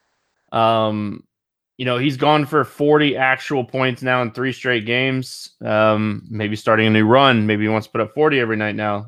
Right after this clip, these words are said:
Um, he got bored with triple doubles. So I, I think, I think the contrarian approach, game theory wise, is to potentially fade Westbrook or George or both. Um,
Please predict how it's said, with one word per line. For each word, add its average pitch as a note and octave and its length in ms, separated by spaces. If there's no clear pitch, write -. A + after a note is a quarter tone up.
Um, G#2 520
he B2+ 60
got C3 160
bored C3 180
with B2+ 120
triple B2 180
doubles. A#2 360
So A2 280
I, E3 160
I E3 80
think, G3 540
I D3 40
think G#3+ 200
the G#3 80
contrarian F3 440
approach, D3+ 540
game D#3 300
theory C#3+ 320
wise, A#2 600
is A#2+ 260
to - 80
potentially C3 580
fade C#3 800
Westbrook C3+ 840
or C#3 680
George C#3 760
or B2+ 260
both. C3 580
Um, A#2+ 600